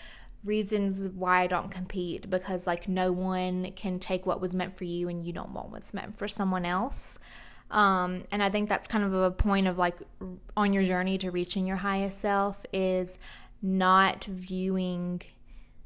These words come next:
things as a competition. Like, no one can do what you're doing because they're not you. So, um, just worry about yourself. And it, yeah, it's really sad because even, like, big companies too,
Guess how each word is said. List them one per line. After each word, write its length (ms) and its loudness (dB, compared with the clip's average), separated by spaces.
things 420 2
as 220 2
a 60 -2
competition. 1000 -4
Like, 240 -4
no 240 2
one 160 2
can 220 2
do 180 4
what 140 2
you're 140 2
doing 360 2
because 340 2
they're 140 2
not 240 4
you. 380 0
So, 540 4
um, 260 2
just 260 0
worry 220 8
about 220 6
yourself. 640 0
And 120 8
it, 220 2
yeah, 260 8
it's 160 2
really 220 4
sad 500 6
because 320 2
even, 240 -2
like, 280 0
big 240 0
companies 560 -4
too, 400 0